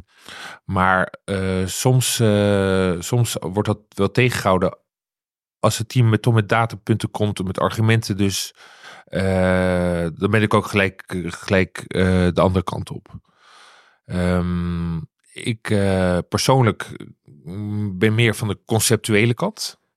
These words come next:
eh, en de, en de klik met de founder.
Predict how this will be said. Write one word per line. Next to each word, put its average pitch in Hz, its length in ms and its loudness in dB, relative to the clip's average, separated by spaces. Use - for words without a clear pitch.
eh, 95 720 -2
en 95 120 -8
de, 87 180 -4
en 85 540 -8
de 82 80 -6
klik - 320 -4
met 95 160 0
de 90 100 -6
founder. 110 680 4